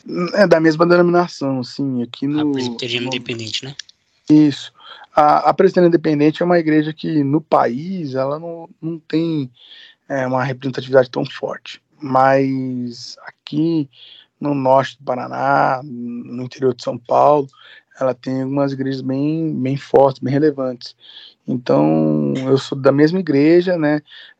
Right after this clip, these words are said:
Speaker 1: Quando eu me converti, eu me converti na segunda igreja de Londrina. E quando eu voltei pra Maringá, eu já voltei pra primeira igreja de Maringá. E aí, desde então, não saí. Quando eu voltei pra Maringá, minha família tava passando uma necessidade financeira, né? Tava bem,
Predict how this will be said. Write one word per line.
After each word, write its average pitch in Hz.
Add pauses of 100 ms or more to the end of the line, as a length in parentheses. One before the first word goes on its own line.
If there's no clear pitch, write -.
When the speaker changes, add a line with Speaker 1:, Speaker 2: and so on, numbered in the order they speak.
(120)
Speaker 1:
Quando 160
eu 180
me 180
converti, 147
eu 175
me 175
converti 170
na 165
segunda 165
igreja 175
de 175
Londrina. 135
E -
quando 139
eu 151
voltei 143
pra 135
Maringá, 143
eu 143
já 156
voltei 151
pra 147
primeira 156
igreja 147
de 156
Maringá. 156
E 139
aí, 135
desde 139
então, 135
não 139
saí. 143
Quando 139
eu 147
voltei 139
pra 139
Maringá, 135
minha 135
família 131
tava 123
passando 127
uma 123
necessidade 123 (240)
financeira, 139
né? 135 (420)
Tava 131
bem, 127